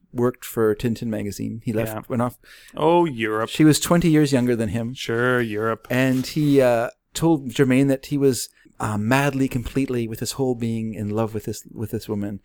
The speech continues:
Speaker 2: Sure,
Speaker 1: And
Speaker 2: sure.
Speaker 1: then, of
Speaker 2: I'm
Speaker 1: course,
Speaker 2: sure it'll all work out.
Speaker 1: it went nowhere.
Speaker 2: Oh, didn't it? No, that's a shock.
Speaker 1: It's a
Speaker 2: Okay.
Speaker 1: surprise.
Speaker 2: Once again, Europe. Okay.
Speaker 1: Uh,
Speaker 2: Continue.
Speaker 1: And,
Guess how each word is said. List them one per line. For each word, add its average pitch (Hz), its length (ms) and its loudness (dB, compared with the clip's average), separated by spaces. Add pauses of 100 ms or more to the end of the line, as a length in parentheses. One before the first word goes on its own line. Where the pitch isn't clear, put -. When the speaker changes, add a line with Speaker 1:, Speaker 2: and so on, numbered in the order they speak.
(100)
Speaker 2:
Sure, 120 280 0
Speaker 1:
And 113 60 -8 (120)
Speaker 2:
sure. - 0 -
Speaker 1:
then, 120 280 4
of - 40 -6
Speaker 2:
I'm 117 100 -2
Speaker 1:
course, 120 160 2
Speaker 2:
sure 120 140 2
it'll 113 120 -2
all 113 160 0
work 110 180 -6
out. 123 220 -4
Speaker 1:
it 127 80 2
went 123 160 4
nowhere. 104 400 -2
Speaker 2:
Oh, 160 140 0
didn't 160 220 -2
it? 196 180 -10
No, 139 140 -4
that's 127 180 -6
a 120 40 -6
shock. 110 360 -4
Speaker 1:
It's 135 180 -10
a 123 40 4
Speaker 2:
Okay. 113 100 4
Speaker 1:
surprise. 135 480 -4
Speaker 2:
Once 147 160 -4
again, 113 300 -2
Europe. 107 340 -2 (180)
Okay. 113 400 -4
Speaker 1:
Uh, 139 240 2
Speaker 2:
Continue. 113 340 0 (1200)
Speaker 1:
And, 135 460 0